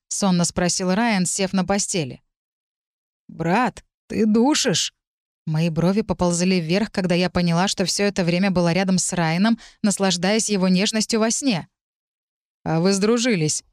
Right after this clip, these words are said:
подметил Леон, нахмурившись. "Ревнуешь меня к брату?" "Или наоборот?" — улыбаясь, спросил Райан, преодолевая страх перед могущественной аурой брата. "Не стоит, Леон", — сказала я, "но мне есть что тебе рассказать.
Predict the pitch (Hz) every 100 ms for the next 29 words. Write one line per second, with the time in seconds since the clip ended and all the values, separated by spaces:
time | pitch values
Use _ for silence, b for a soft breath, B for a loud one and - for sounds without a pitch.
0 | _ _ 175 165 170 185 175 175 196 226
1 | 202 - 220 180 160 180 175 - _ _
2 | _ _ _ _ _ - 214 240 254 254
3 | 233 233 214 220 294 - 180 - _ _
4 | _ _ _ _ - 208 214 233 233 233
5 | 269 262 147 - - _ _ 180 175 170
6 | 170 165 - 175 165 185 180 220 220 185
7 | 175 170 180 180 185 - 202 208 - 180
8 | 185 175 196 - 196 185 180 - 196 175
9 | 180 196 196 151 143 - - _ _ _
10 | _ _ _ 220 220 - 247 196 185 185
11 | 180 180 B B - 185 170 170 170 165
12 | 165 - _ _ - 226 233 233 226 240
13 | - - 214 208 196 190 - 190 156 143
14 | -